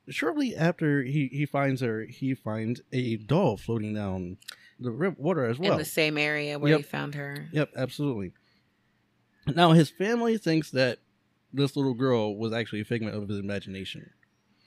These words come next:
Speaker 1: And, like, his, his
Speaker 2: <sighs>
Speaker 1: isolation and loneliness on the island just kinda, like, cook-,
Speaker 2: Thoroughly plausible?
Speaker 1: cooked that up in his mind.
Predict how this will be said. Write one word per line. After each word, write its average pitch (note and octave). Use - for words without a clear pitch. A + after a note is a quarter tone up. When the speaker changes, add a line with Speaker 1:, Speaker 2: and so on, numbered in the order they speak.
Speaker 1:
And, G#2+
like, A#2
his, B2+
his C#3+
Speaker 2:
<sighs> -
Speaker 1:
isolation C3
and A#2+
loneliness A#2
on A#2+
the A#2
island A2
just G#2
kinda, A#2
like, G#2+
cook-, F3+
Speaker 2:
Thoroughly E3+
plausible? G3
Speaker 1:
cooked -
that A#2+
up A2
in G#2+
his G2+
mind. F#2+